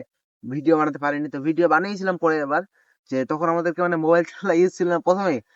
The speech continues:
আর পরে আবার মোবাইল দেখছে, এই যে ভিডিও করছে, তো ভিডিও করতে আমি, আমি এবার ধরলাম। তো মানে শেষে আর যে প্রথমে এটা শ্যুট করা হলো না। তো এখনই মানে বলে দিচ্ছি যে আঞ্জুমান, যে আমাদের তো আঞ্জুমান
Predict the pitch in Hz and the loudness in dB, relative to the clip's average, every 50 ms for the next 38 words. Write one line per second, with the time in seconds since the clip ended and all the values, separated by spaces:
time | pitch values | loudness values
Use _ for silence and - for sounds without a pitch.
0 | _ _ - - 139 143 - - 175 185 190 190 196 180 175 175 180 185 185 190 | _ _ -8 -6 -6 -4 2 4 6 6 8 6 6 4 4 2 4 4 6 4
1 | 180 165 147 143 127 156 160 _ - - 180 160 160 165 170 156 143 170 180 180 | 4 0 -2 -8 -6 -6 -6 _ -2 -2 -2 0 0 0 -2 0 0 2 2 2
2 | 180 165 180 175 - 214 202 - 175 156 151 156 147 165 160 - 165 160 - - | 2 2 -2 -2 -4 -6 -4 -2 -2 -2 -2 -2 -2 -2 -4 -2 -4 -6 -4 -4
3 | 160 151 151 156 160 156 139 160 170 170 160 160 143 151 156 156 151 156 185 - | -4 -4 -4 -4 -4 -4 -4 -4 -4 -4 -4 -4 -2 -2 -2 -2 -2 -4 -6 -10
4 | _ _ _ _ _ _ _ _ _ _ _ - 139 143 147 147 - - 160 - | _ _ _ _ _ _ _ _ _ _ _ -6 -4 -4 -4 -4 -6 -10 -10 -4
5 | - 180 175 175 165 151 165 147 156 165 170 180 180 170 156 156 - - 165 156 | 4 6 6 6 6 4 -2 0 0 0 0 2 0 0 0 -2 -2 0 0 0
6 | 156 151 - - 156 - - 160 151 143 139 143 160 165 127 98 95 _ _ _ | 0 -2 -6 -10 -12 -6 -2 4 4 4 4 4 2 2 2 0 -6 _ _ _
7 | _ _ _ _ _ _ _ _ _ _ _ _ - - 139 147 151 185 190 190 | _ _ _ _ _ _ _ _ _ _ _ _ -10 -6 -4 -4 -2 -2 -2 0
8 | 190 175 147 _ _ - 143 143 143 139 127 156 170 180 180 160 _ - - 175 | -2 -4 -4 _ _ -10 -6 -4 -4 -4 -2 0 2 2 0 0 _ -6 -4 -2
9 | 175 175 156 139 135 123 120 117 120 _ _ _ _ _ _ _ _ _ _ _ | -2 -2 -2 -4 -6 -6 -6 -6 -10 _ _ _ _ _ _ _ _ _ _ _
10 | _ _ _ _ _ _ _ _ - 139 156 160 170 180 180 180 175 185 196 185 | _ _ _ _ _ _ _ _ -2 2 2 4 4 4 4 4 2 2 0 -4
11 | 175 - - 101 117 127 - - 127 117 _ _ _ _ _ _ - - 143 160 | -10 -14 -14 -8 -6 -4 -4 -4 -6 -8 _ _ _ _ _ _ -6 -2 0 2
12 | 170 180 175 - 180 165 170 170 180 185 190 190 185 185 180 | 2 2 2 2 4 4 4 2 2 0 2 2 2 2 2